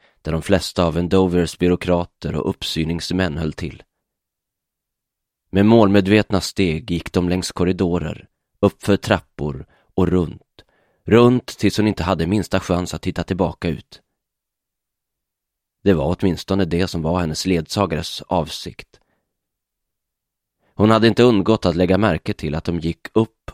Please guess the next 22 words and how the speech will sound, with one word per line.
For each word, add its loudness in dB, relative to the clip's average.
och 0
ner 0
för -4
samma -2
trappa -6
under 0
loppet -2
av -6
några -4
minuter. -8
Inte 0
heller 2
hade -4
hon 0
missat -2
att -10
de -4
gick -6
i -4
zigzag -6
mellan -4
våningarna, -4